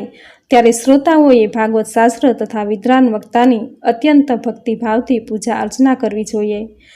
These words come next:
પછી શ્રોતાઓએ પ્રસાદ તથા તુલસીની માળાઓ આપવી, મૃદંગ તથા તાલથી સુંદર કીર્તન કરવું, વળી જય શબ્દ,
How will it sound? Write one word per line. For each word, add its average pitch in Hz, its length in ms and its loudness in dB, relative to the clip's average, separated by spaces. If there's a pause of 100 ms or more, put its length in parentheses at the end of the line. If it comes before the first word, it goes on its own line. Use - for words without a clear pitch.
(220)
પછી 247 240 4
શ્રોતાઓએ 294 720 4
પ્રસાદ 240 500 2
તથા 214 380 -4
તુલસીની 240 540 2
માળાઓ 220 400 2
આપવી, 214 520 -4 (420)
મૃદંગ 233 420 2 (460)
તથા 247 240 2
તાલથી 269 480 2
સુંદર 254 380 4
કીર્તન 240 460 0
કરવું, 220 560 -2 (220)
વળી 226 200 0
જય 262 280 2
શબ્દ, 233 360 -2